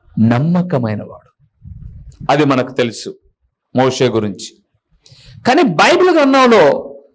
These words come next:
దేవుడు మోషే గురించి నమ్మకమైన వాడు అని చెప్పడమే కాకుండా,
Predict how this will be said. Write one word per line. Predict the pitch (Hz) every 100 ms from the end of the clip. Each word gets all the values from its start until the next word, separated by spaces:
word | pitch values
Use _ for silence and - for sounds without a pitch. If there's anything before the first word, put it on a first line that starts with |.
| -
దేవుడు | 123 180 277 359 349
మోషే | 254 254 254 302
గురించి | 240 277 269
నమ్మకమైన | 220 180 208 233 220
వాడు | 208 185 190
అని | 170
చెప్పడమే | 170 160 160 160
కాకుండా, | 147 131 127 143 - -